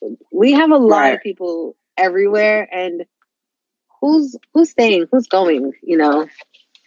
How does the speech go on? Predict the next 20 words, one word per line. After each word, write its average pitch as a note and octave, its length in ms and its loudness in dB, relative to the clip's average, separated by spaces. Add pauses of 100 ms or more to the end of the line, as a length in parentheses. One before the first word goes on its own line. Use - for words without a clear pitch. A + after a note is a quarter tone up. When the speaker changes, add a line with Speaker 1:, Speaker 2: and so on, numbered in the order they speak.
(340)
Speaker 1:
those C4+ 200 2
are C#4+ 60 2
the - 60 4
Speaker 2:
Mm-hmm. G3+ 100 0
Speaker 1:
questions E3 320 -4
that C3+ 140 -2
I, - 80 -4 (120)
I E3 100 -2
really D3 220 0
wanna B2+ 180 -8
know. G2+ 200 -12
What F3+ 220 0
are D4 60 4
we, C4+ 260 4
what G#3 180 2
are E4+ 60 4
we D#4 100 4
gonna A3 180 2
see D3 640 0 (260)
from D#3+ 440 -2